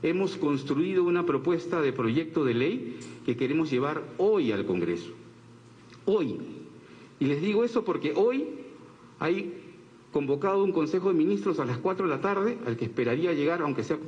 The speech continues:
con un poquito de tardanza, para llevar la propuesta de proyecto de ley,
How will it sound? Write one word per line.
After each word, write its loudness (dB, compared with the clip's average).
con 2
un -2
poquito 0
de -6
tardanza, 0
para 0
llevar 0
la 0
propuesta 0
de 0
proyecto -2
de 2
ley, -2